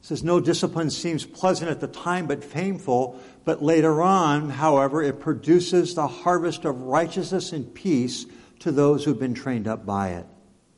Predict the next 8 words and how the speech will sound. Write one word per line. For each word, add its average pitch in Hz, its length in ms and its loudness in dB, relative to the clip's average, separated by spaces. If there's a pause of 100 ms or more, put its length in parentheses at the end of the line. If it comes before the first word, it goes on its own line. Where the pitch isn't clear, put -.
(240)
The 123 80 -4
author 123 260 0
of 117 80 -6
Hebrews 120 520 0
is 110 180 -6
writing 107 300 -2
that, 101 300 -4 (920)
um, 104 340 -18